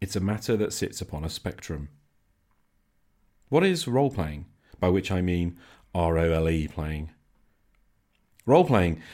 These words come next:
is a process of making a decision in the role that you have adopted. In R P Gs, it's making decisions in character. For example, when my thief is outside the rich patron's private mansion,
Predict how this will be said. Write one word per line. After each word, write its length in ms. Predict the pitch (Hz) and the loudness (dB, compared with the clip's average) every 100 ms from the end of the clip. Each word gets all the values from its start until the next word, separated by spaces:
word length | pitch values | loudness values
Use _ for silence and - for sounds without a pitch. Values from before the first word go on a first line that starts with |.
| - | -4
is 140 | 104 | 0
a 40 | 113 | 2
process 420 | 120 117 - 107 | 2 2 0 -2
of 80 | 101 | 2
making 340 | 107 110 107 | 2 2 0
a 60 | 104 | 0
decision 480 | 95 117 87 82 80 | 0 0 0 -2 -2
in 80 | 92 | 0
the 80 | |
role 280 | 87 92 85 | 2 2 2
that 180 | 78 90 | -2 -4
you 80 | 85 | -2
have 100 | 82 | -4
adopted. 500 | 78 95 - 82 76 - - - | -4 -6 -6 -10 -12 -20 -14 -2
In 80 | |
R 160 | 95 95 | 0 2
P 100 | 98 | 0
Gs, 460 | 95 147 90 80 - - _ _ | 2 2 2 -2 -8 -20 _ _
it's 180 | 113 - | -6 -2
making 420 | 92 82 92 85 | -2 0 -2 -2
decisions 500 | 87 - 107 98 87 | -2 0 2 2 0
in 160 | 80 82 | -4 -8
character. 640 | - 120 95 - 82 71 - _ _ _ _ _ | -8 -10 -10 -10 -12 -12 -16 _ _ _ _ _
For 140 | - | 0
example, 500 | 113 123 117 120 113 - - | 2 4 4 4 0 -2 -6
when 120 | - 123 | 2 6
my 140 | 107 | 4
thief 340 | 107 147 101 | 4 0 2
is 120 | 95 95 | 0 0
outside 400 | 95 - 95 92 | 0 0 0 0
the 80 | |
rich 260 | 90 98 - | -2 -2 -4
patron's 460 | - 98 98 90 85 | -2 -2 0 -2 -2
private 420 | - 107 92 82 | -6 -4 -2 -2
mansion, 500 | 113 110 95 80 | 0 0 -2 -4